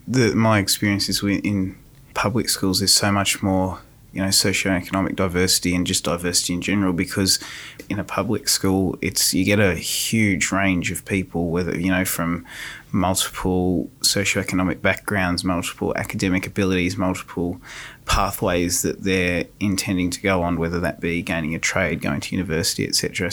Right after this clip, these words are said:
And it's great to be able to connect with everyone. It teaches you to, it teaches you to connect with people from all walks of life, not just people like yourself, but expand and, you know, get to know people and meet people, understand their experiences. And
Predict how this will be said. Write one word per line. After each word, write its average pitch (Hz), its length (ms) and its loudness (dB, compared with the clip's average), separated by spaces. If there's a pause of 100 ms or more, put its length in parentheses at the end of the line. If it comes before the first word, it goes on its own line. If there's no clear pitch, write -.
(120)
And 95 120 0
it's - 120 0
great 107 260 2
to - 120 -6
be 123 80 0
able 104 120 4
to 104 40 0
connect - 560 -2 (480)
with 101 100 4
everyone. 113 240 6
It 90 60 0
teaches 131 340 4
you 117 80 2
to, 104 260 0
it 104 160 0 (240)
teaches 123 380 2
you 110 60 2
to - 100 -2
connect - 420 -2
with 110 160 -2
people 104 300 0
from - 240 -2
all 95 100 2
walks 90 240 0
of - 140 -4
life, 95 400 -2 (400)
not 98 240 2
just - 400 2
people 98 320 -2
like 98 260 0
yourself, - 400 0
but 101 120 -2
expand 104 540 2
and, 92 340 0 (280)
you 80 200 -2
know, 85 100 0
get - 420 -2
to - 120 0
know 107 160 4
people 98 420 -2
and 95 100 2
meet 104 200 0
people, 98 280 -4
understand 95 380 0
their 101 80 0
experiences. 101 800 0
And 92 200 0